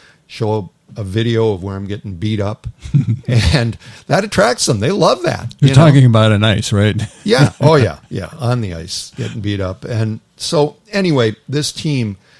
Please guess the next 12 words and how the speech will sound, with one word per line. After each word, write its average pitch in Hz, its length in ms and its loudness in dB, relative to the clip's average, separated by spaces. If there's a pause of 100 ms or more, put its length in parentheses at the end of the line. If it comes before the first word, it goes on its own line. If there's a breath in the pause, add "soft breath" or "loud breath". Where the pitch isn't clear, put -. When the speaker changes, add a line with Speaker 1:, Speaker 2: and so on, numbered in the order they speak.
(320 soft breath)
Speaker 1:
great 170 280 -2
guys. 92 600 -10
I 110 120 -6
love 120 400 -2
doing 120 180 -2
my 98 120 -6
chapels 104 520 -8
with 113 180 -8
them 95 160 -8
all 107 220 -6
year 104 240 -6
long. 87 460 -10